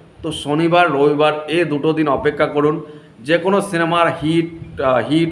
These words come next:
ফ্লপ প্রথম এক সপ্তাহ দেখতে লাগে, উইকেন্ড ডেগুলো দেখতে লাগে। তো আমাদের এখানে ম্যাক্সিমাম বাংলা সিনেমা তিন দিন তো দেখাই উচিত, তো শুক্র, শনি, রবি এই তিন দিন দেখে নেওয়া যাক সিনেমাটা বাড়ে কিনা, লোক বাড়ে কিনা, দর্শক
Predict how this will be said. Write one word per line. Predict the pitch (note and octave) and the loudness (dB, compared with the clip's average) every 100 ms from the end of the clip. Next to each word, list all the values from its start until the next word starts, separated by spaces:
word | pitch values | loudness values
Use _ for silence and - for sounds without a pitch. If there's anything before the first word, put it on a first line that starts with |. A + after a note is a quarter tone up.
| - | -2
ফ্লপ | D3 D3 D3+ D3+ - - - - - | 0 4 2 0 -8 -16 -20 -18 -6
প্রথম | E3 E3 F3 | -4 -2 2
এক | E3+ D#3+ | 2 2
সপ্তাহ | E3 - D#3 | -2 0 0
দেখতে | C3+ C#3+ E3+ | 2 0 2
লাগে, | D3+ B2 | 0 2
উইকেন্ড | B2+ C3 D3+ C#3+ | 0 2 0 2
ডেগুলো | D3 D3 | 0 0
দেখতে | C3+ C#3+ C#3+ E3 | 0 -2 -2 0
লাগে। | C#3 A#2 B2+ B2 - - - - - | 0 0 -4 -8 -16 -20 -20 -20 -4
তো | C3 | -2
আমাদের | B2+ D3+ E3 | 0 2 2
এখানে | E3 E3 E3 | 2 2 0
ম্যাক্সিমাম | E3 D#3+ - E3+ D3 | -2 -4 -6 -4 -2
বাংলা | C3 D3+ D3+ | 0 2 2
সিনেমা | D#3 D#3 | 2 2
তিন | D3+ E3 E3 | 0 -2 -2
দিন | E3 E3 | -2 -2
তো | |
দেখাই | D3+ C3+ C3+ C3 | 0 0 0 0
উচিত, | A2+ G#2 G2 - - - - - - | -2 -6 -12 -16 -20 -20 -20 -20 -10
তো | C#3 | -6
শুক্র, | D#3 D3+ E3+ F3 | -4 -2 0 0
শনি, | D#3+ D#3 D#3+ | 2 2 4
রবি | C#3+ C#3+ D3+ | 4 4 0
এই | |
তিন | D3+ D#3 D3+ | 0 0 0
দিন | D#3+ D3+ | 0 -2
দেখে | C3+ C3+ | -2 0
নেওয়া | D#3 D3 C#3+ | 2 2 4
যাক | C#3 C#3+ - - - - - | 2 0 -6 -14 -14 -12 -8
সিনেমাটা | D3 D3 D3 D3 D3+ | -2 0 2 2 0
বাড়ে | B2 C#3 E3 D#3+ | 2 2 2 0
কিনা, | D3 D3 | 0 0
লোক | C#3+ D3 D3 | 2 2 2
বাড়ে | B2+ C#3 D#3 | 0 2 2
কিনা, | D#3 D3+ | 0 0
দর্শক | B2 B2+ B2+ D#3 | 0 -2 -2 -4